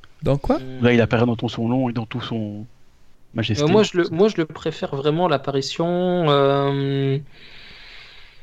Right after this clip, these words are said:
Speaker 2: Ah, comme ça, faudrait que je les revoie toutes, mais, euh... dans Dragon Ball Super, elle est géniale parce qu'il a, il semble l'apprécier, il la réutilise une vingtaine de fois, donc... Non, je déconne. Euh,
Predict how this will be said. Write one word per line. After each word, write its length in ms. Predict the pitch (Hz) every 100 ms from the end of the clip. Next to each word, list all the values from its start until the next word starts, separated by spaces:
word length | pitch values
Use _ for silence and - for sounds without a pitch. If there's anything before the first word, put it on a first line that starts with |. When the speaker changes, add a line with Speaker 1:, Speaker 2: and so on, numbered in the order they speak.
| - - - - - -
Speaker 2:
Ah, 180 | 127 160
comme 140 | 147 127
ça, 120 | 151
faudrait 180 | 139 127
que 60 | 127
je 80 |
les 60 | 127
revoie 200 | 127 123
toutes, 300 | 123 175 -
mais, 180 | 123 117
euh... 800 | 113 113 113 110 110 110 107 107 107 107
dans 140 | 123 135
Dragon 260 | 143 143
Ball 160 | 139 143
Super, 280 | - 170 147
elle 80 | 127
est 20 |
géniale 360 | 127 139 170
parce 140 | 147 -
qu'il 160 | 131
a, 140 | 131 131
il 80 | 123
semble 320 | - 160 135
l'apprécier, 480 | 123 120 135 - 165
il 40 |
la 120 | 131
réutilise 320 | 123 123 143 127
une 100 | 123
vingtaine 280 | 120 120
de 80 | 120
fois, 220 | 117 147
donc... 140 | 135 -
Non, 120 | 127 120
je 40 |
déconne. 280 | 117 107 110 - - - -
Euh, 260 | 127 127